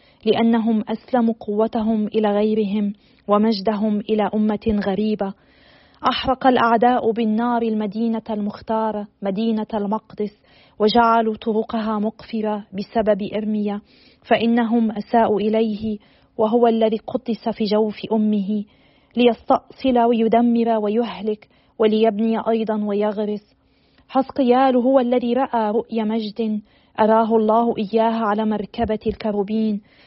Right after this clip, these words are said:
لأنه ذكر الأعداء في المطر، وأحسن إلى السائرين في الطريق المستقيم. أما الأنبياء الاثنا عشر فلتزهر عظامهم من قبورها،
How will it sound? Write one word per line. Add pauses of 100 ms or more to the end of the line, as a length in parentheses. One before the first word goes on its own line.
(140)
لأنه
ذكر
الأعداء
في
المطر، (400)
وأحسن
إلى
السائرين
في
الطريق
المستقيم. (880)
أما
الأنبياء
الاثنا (120)
عشر (360)
فلتزهر
عظامهم
من
قبورها،